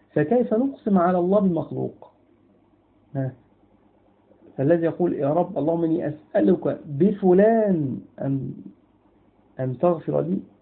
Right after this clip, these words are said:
أسألك بفلان"، الباء هنا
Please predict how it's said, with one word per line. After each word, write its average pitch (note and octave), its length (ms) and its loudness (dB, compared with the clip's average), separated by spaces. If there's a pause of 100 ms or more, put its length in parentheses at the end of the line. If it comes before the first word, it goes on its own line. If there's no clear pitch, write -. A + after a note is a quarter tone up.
(360)
أسألك E3+ 580 -2
بفلان"، E3 560 0 (360)
الباء D#3+ 320 6
هنا B3+ 300 0